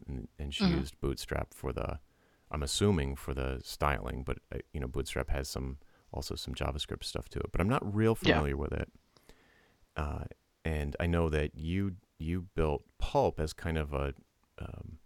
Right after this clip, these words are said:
Speaker 1: l-, more lightweight version of Bootstrap. Am I correct?
Speaker 2: Uh, yes and no. Um, well, basically, yeah. It, um, there's a lot of things that Boot-, Bootstrap does that, that Pulp doesn't and, and doesn't even attempt to.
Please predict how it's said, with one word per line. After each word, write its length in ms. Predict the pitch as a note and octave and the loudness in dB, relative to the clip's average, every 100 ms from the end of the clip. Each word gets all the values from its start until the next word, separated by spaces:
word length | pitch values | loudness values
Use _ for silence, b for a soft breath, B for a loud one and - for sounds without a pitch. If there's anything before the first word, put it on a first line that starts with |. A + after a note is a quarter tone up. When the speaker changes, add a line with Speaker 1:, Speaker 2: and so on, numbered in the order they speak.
| _ _ _ - | _ _ _ -8
Speaker 1:
l-, 60 | - | -4
more 200 | F2 D#2 | 0 2
lightweight 420 | C#2+ D#2+ - E2+ | 2 2 0 0
version 280 | G2+ F#2+ G2 | 0 0 0
of 80 | F2+ | 0
Bootstrap. 400 | G2+ - G2+ - - - | -2 -2 -4 -4 -10 -6
Am 80 | |
I 40 | D2+ | -4
correct? 260 | F2+ F2 - _ _ _ _ _ _ - | -6 -8 -12 _ _ _ _ _ _ 12
Speaker 2:
Uh, 580 | A#3+ B3 A#3+ A#3+ A#3 G3 | 12 12 12 12 12 12
yes 720 | - - A#3+ G#3+ A#3+ A#3 - | 2 -6 2 12 12 12 10
and 160 | G#3+ G3 | 6 10
no. 340 | F#3+ F3+ F3 - - A3 | 10 10 8 0 6 12
Um, 440 | G#3 G3+ G3 F3+ - - - _ - | 12 12 12 0 -10 -20 -20 _ -2
well, 180 | F#3 D#3 | 2 4
basically, 640 | E3+ E3+ E3+ D#3+ D#3+ C#3+ | 8 8 8 2 0 2
yeah. 220 | E3+ D#3 D#3 B B B B B B _ | 4 4 2 B B B B B B _
It, 320 | G3+ F#3 - | 12 12 12
um, 400 | G3+ F3+ E3+ E3+ - _ _ A3+ | 12 12 12 2 -10 _ _ 12
there's 180 | A#3 | 12
a 60 | A#3 | 12
lot 300 | G3+ F#3+ G3+ | 12 12 12
of 100 | G3 | 12
things 240 | G3 F3+ | 2 2
that 120 | D#3+ E3+ | 2 0
Boot-, 220 | D3+ - - | -2 -4 0
Bootstrap 540 | F3+ E3+ - D#3+ D3+ | 2 2 6 6 6
does 420 | D#3 D3 D#3 - - - | 6 6 4 -2 -8 0
that, 280 | D3+ C#3+ C#3+ - | 8 8 8 4
that 200 | D#3 C#3+ | 4 4
Pulp 320 | - D3 - | 6 6 8
doesn't 440 | - C#3+ D3+ C#3+ - | 8 8 8 2 0
and, 280 | D3+ D3 - | 0 2 0
and 160 | D3+ | 6
doesn't 240 | D#3+ D3 C#3 | 8 8 6
even 160 | C#3 | 2
attempt 320 | - - - - | 2 2 2 4
to. 200 | D3 | 4